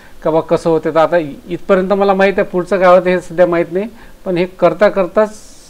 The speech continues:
म्हणजे शिकता शिकताच सांगत आहो आपल्याला. आता मी इथं submit करतो. झालं तर काय होईल, मला वेळ आहे स-, अं,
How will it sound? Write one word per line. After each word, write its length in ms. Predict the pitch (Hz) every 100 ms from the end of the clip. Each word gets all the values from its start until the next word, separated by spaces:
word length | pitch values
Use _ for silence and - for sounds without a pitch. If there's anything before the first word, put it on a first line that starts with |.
| -
म्हणजे 280 | - 156 160
शिकता 380 | - 170 - 190
शिकताच 400 | 190 - 208 -
सांगत 280 | 165 156 160
आहो 120 | 160
आपल्याला. 340 | 147 151 165 190 - - - -
आता 180 | 156 165
मी 120 | 175
इथं 140 | 175 175
submit 360 | 175 165 165
करतो. 360 | 151 131 127 110 - - - -
झालं 260 | 147 160 175
तर 60 | 190
काय 160 | 185 185
होईल, 120 | 185
मला 220 | 175 185
वेळ 220 | 175 175
आहे 100 | 170
स-, 120 | -
अं, 640 | 170 156 151 147 156 -